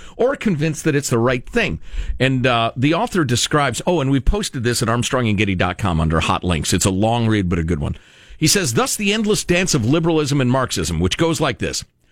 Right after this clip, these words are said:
One, liberals declare that henceforth all will be free and equal, emphasizing that reason will determine the content of each individual's rights. Two, Marxists point to many genuine instances of unfreedom or inequality in society,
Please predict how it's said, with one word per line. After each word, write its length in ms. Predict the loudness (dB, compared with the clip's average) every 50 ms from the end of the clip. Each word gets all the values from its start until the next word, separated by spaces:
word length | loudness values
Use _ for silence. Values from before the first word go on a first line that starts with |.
| _ _
One, 340 | 0 2 2 2 0 -4 -8 -12 -6 -2
liberals 500 | 0 0 0 0 0 -2 -2 -2 -2 0
declare 380 | -2 -2 0 0 0 0 0
that 140 | -2 -2 0 0
henceforth 580 | 0 0 0 -2 0 0 2 2 2 0 -2
all 240 | -2 0 0 0 0
will 140 | 0 0 0
be 120 | 0 -2
free 300 | -2 -2 -2 0 2 2
and 80 | 2 2
equal, 380 | 2 0 -2 -4 -6 -6 -8 -10 _ _ _ _ _ _ _ _ -2
emphasizing 640 | -2 -2 0 0 0 0 2 0 0 2 2 2 2
that 100 | 2 0 0
reason 680 | -2 0 2 2 4 4 4 4 2 0 0 -4 -4 -2
will 140 | 0 0
determine 440 | 2 0 0 0 0 0 2 2 0
the 60 | 0
content 560 | 0 0 0 0 0 0 0 0 0 0 0 0
of 120 | 0 2
each 180 | 0 0 2 2
individual's 540 | 2 2 2 0 0 0 0 0 0 -2
rights. 180 | -2 -4 -4 -8 -14 _ _ -20 -20 -20 -20 -6 0
Two, 280 | 0 2 2 2 -2 -2
Marxists 760 | 0 0 0 0 0 -2 -2 -2 -2 -2 -2 -2 -4 -6 -8 -8 _ _ _
point 240 | 0 0 0 0
to 80 | 0 -2
many 320 | 0 0 0 2 2 2
genuine 480 | 2 2 2 2 2 0 0 0 2 2
instances 680 | 0 0 -2 -2 -2 -2 0 2 2 2 2 2 0 -2
of 160 | -2 -2 -2
unfreedom 640 | 0 0 0 0 0 0 -2 -2 -2 0 2 2 2
or 160 | 2 2 0
inequality 600 | 0 -2 -2 -2 -2 -2 -2 0 0 0 0 0
in 80 | -2 -2
society, 640 | 0 0 0 0 0 0 0 2 2 2 0 0